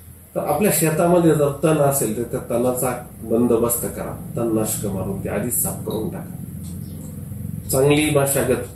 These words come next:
करा, उभी आडवी नांगरट काय करायची ते करून घ्या, Cultivator करायचं असेल तर ते करून घ्या. आणि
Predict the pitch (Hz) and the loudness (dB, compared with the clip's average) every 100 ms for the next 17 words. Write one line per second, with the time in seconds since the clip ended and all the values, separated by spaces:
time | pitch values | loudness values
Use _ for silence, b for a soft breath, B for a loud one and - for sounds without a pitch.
0 | - 101 101 101 98 - - - - - | -14 -10 -6 -4 -4 -8 -14 -14 -14 -14
1 | - - 123 123 123 120 - 104 107 104 | -14 -6 -4 0 0 2 2 0 0 0
2 | 101 104 113 104 101 95 98 95 95 87 | 0 0 0 -2 -4 -4 -4 -4 -6 -8
3 | 92 - 101 101 95 85 82 - - - | -10 -8 -2 -2 -2 -4 -8 -12 -20 -20
4 | - - - - - - - 110 104 113 | -20 -20 -20 -20 -20 -18 -8 -6 -6 -6
5 | 104 107 101 101 101 98 - - 85 98 | -6 -6 -6 -4 -6 -6 -6 -8 -8 -8
6 | - 98 90 101 92 82 - - - - | -6 -8 -6 -4 -6 -8 -16 -20 -20 -20
7 | - 143 147 104 | -4 0 2 0